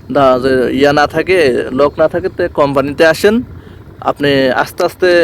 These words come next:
বড় হন। কোম্পানিতে আসলে অনেক, আহ,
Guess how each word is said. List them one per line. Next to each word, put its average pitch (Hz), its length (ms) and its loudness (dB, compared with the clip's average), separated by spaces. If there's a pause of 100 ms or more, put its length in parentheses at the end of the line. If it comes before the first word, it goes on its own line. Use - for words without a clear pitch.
(560)
বড় 127 200 0
হন। 117 240 -8 (560)
কোম্পানিতে 156 380 2
আসলে 165 360 0
অনেক, 139 400 -2
আহ, 123 140 0